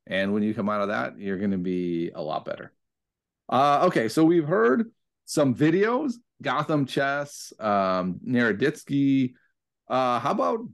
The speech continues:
books? The only book I've heard is, uh, the, what is it? The Amateur to I M. Are you just not really a book learner guy? Do you really gravitate towards videos, or are there some other books you've,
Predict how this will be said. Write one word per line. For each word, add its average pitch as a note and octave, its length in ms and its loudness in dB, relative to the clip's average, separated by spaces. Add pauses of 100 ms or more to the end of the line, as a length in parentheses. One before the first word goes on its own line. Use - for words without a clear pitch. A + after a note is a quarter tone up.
books? F#3 300 -4
The B2+ 100 -2
only A3+ 180 2
book G#3 340 -2
I've C3+ 200 -4
heard A#2+ 420 -4
is, A2 580 -2
uh, G#2 300 0
the, F#2+ 380 0
what G#2+ 140 -6
is G2 120 -4
it? - 100 -10
The - 160 -10
Amateur A#2+ 360 2
to A2 120 0
I A2 260 -2
M. G2+ 420 -4 (480)
Are C#3+ 100 2
you D#3 140 6
just C#3+ 140 2
not D3 300 0
really C#3 380 0
a A#2 140 -4
book A#2 300 -4
learner A2 420 0
guy? E3+ 520 0
Do D3+ 60 -6
you A#2+ 120 0
really A2+ 220 -2
gravitate A2 480 -4
towards G2+ 260 -4
videos, D3 340 -2
or C3 120 -2
are A#2 60 2
there A2+ 120 0
some G#2+ 160 -4
other A2 180 0
books F#2 280 -8
you've, F2 320 -6